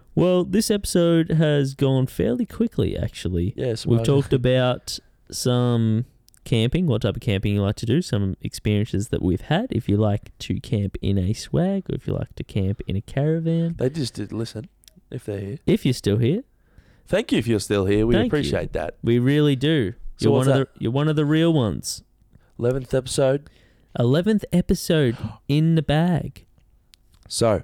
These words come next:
Speaker 2: like we said at the start, there's two more days. If you're listening to it as soon as this came out, there's two more days left of the giveaway.
Speaker 1: Yes.
Speaker 2: Also, September ninth, Friday, the rest of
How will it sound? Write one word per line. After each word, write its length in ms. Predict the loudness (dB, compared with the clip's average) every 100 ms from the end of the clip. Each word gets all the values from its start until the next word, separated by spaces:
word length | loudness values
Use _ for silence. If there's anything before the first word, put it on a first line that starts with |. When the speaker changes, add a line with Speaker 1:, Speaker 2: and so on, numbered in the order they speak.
| -2
Speaker 2:
like 220 | -2 0
we 60 | 0
said 160 | 2 0
at 40 |
the 60 | 0
start, 420 | 0 2 2 -2 _ _ _ _ _ _ _ _ _ _ -6
there's 200 | -4 -4 -4
two 220 | 0 0
more 160 | 2 2
days. 500 | 2 2 0 -6 -12 -6
If 140 | -2
you're 160 | 0 0
listening 340 | 0 -4 -4
to 140 | -2 -2
it 100 | 0
as 140 | -2
soon 200 | -2 -2
as 120 | -4
this 160 | -8 -10 -8
came 240 | -4 -2
out, 160 | -2 -2
there's 160 | -6 -8
two 200 | -4 -2
more 120 | 0
days 280 | 0 0 0
left 180 | -4 -6
of 60 |
the 60 | -10
giveaway. 440 | -6 -4 -4 -6 -14 _ -4
Speaker 1:
Yes. 300 | -2 -4 -8 -4
Speaker 2:
Also, 360 | -2 0 -2 -4 _ _ _ _ _
September 460 | -12 -6 -2 -2 0
ninth, 340 | 2 0 -4 -20
Friday, 580 | -10 0 2 2 -2 -6 -14 _ _ _ _ _ _ _ _
the 120 | -4
rest 440 | 0 0 -2 -8 -18 _ -4
of 380 | 0 0 -2